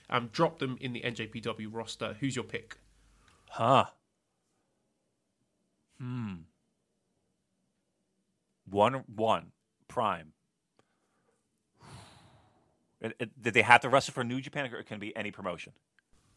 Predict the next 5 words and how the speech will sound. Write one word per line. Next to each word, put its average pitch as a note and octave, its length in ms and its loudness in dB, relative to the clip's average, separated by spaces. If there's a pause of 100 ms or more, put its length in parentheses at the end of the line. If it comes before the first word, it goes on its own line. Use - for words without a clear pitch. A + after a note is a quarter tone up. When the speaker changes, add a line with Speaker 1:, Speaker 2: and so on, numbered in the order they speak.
(260)
Speaker 1:
I B2+ 40 -16
think B2+ 160 -8
any C3 180 -2
promotion. G2 480 -12 (4000)
Speaker 2:
Kawada? F2+ 380 -2